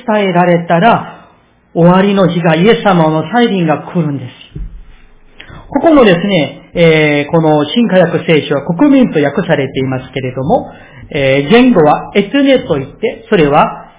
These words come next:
えー、何々部族、種族という、種族という意味であります。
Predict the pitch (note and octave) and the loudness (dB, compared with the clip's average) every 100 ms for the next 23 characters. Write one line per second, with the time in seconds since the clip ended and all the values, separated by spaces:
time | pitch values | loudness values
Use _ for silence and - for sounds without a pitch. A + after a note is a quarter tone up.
0 | - C#3+ C#3+ E3 D3+ C#3 C#3 C#3+ G#3 C4 | -12 -6 0 2 2 -2 -4 -2 0 0
1 | - - - - - B3 A#3+ - E3+ D#3+ | -2 -12 -14 -12 -6 -2 -2 -2 -4 -4
2 | C#3+ G#3 F4 - _ _ _ - D4+ D4+ | -4 -4 -8 -14 _ _ _ -6 -2 0
3 | D#4 - E4+ A3+ D#3+ A3+ - E3 C#3+ B2 | -2 -4 -4 -2 -2 -6 -8 -6 -6 -6
4 | B2+ - _ | -14 -20 _